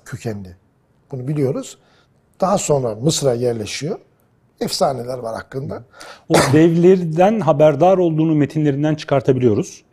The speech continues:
Speaker 2: İbn Heysem'in. E, çağdaşı devleri.
Speaker 1: Yok, hiç kimseye atıf yapmaz İbn Heysem.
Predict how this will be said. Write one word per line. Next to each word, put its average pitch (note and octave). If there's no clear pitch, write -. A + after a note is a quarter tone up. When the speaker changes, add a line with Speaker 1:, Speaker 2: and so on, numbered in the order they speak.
Speaker 2:
İbn G#2
Heysem'in. G2+
E, A2
çağdaşı G#2
devleri. G2+
Speaker 1:
Yok, G3
hiç -
kimseye -
atıf -
yapmaz A#2
İbn A2+
Heysem. F#2